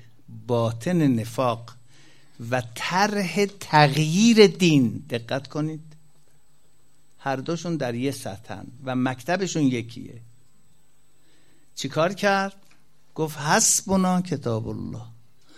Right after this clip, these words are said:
اون گفت حسبنا کتاب الله، این یکی هم در بعد از خطبهٔ فدک حضرت زهرا حدیث جعل کرد که نحن معاشر الانبیا لا نورث درهما ولا دینارا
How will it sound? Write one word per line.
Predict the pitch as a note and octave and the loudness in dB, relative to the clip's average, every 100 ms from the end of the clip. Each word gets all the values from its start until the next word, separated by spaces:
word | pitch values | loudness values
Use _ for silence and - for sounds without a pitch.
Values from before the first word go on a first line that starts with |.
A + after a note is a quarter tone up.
| - - - - - | -20 -20 -20 -10 2
اون | G#3+ G#3+ | 4 4
گفت | E3 C3 A#2 | 4 2 2
حسبنا | A#2 F#3 G3 - D#3+ C#3+ C3 B2 | 2 2 4 0 2 4 4 2
کتاب | - C#3 D3+ C3 B2 | -2 -2 0 -2 0
الله، | C3+ B2 C3+ D#3+ F3+ G#3+ - - - - - - - | -2 0 4 4 4 2 -4 -18 -20 -20 -20 -18 -4
این | F3 F#3+ | 0 0
یکی | D3+ C3 - E3+ | 0 -2 -2 -2
هم | C3 B2 A2+ | -2 -2 -2
در | A2+ A#2 | -2 -6
بعد | A#2 C#3 - A2+ | -4 -6 -6 -8
از | A2 - | -10 -10
خطبهٔ | - A#2 - C3 A2+ | -10 -10 -6 -6 -6
فدک | A2+ A2 B2+ B2 | -8 -6 -6 -6
حضرت | A2 A2 A2+ A2+ A2+ | -10 -10 -12 -12 -12
زهرا | G#2+ A2 G#2 A2 C3 D#3 F3+ F3 - - - - - | -12 -12 -10 -8 -6 -4 -6 -10 -20 -20 -20 -20 -10
حدیث | C3+ C#3+ G3+ - | -10 -8 -8 -8
جعل | - E3 E3 | -2 -2 -2
کرد | E3 E3 E3 E3 | -4 -6 -6 -6
که | C3+ | -4
نحن | B2 A#2 B2+ | -2 0 0
معاشر | C#3+ B2 B2 C3+ B2+ - A2+ | 0 0 -2 -2 -2 -4 -4
الانبیا | A2 - A2+ G#2+ A#2 B2+ D3+ | -4 -4 -4 -2 0 0 2
لا | C3+ C3+ | 2 2
نورث | C3 A#2 B2+ B2 A#2+ B2 | 2 2 0 -2 -6 -6
درهما | A#2 B2+ B2+ A#2+ A#2 | -2 -2 -2 -2 -2
ولا | A2+ A2+ A#2 | -2 -2 -2
دینارا | A#2 A2+ A2+ A#2 A#2+ A#2+ | 0 0 0 -2 -4 -6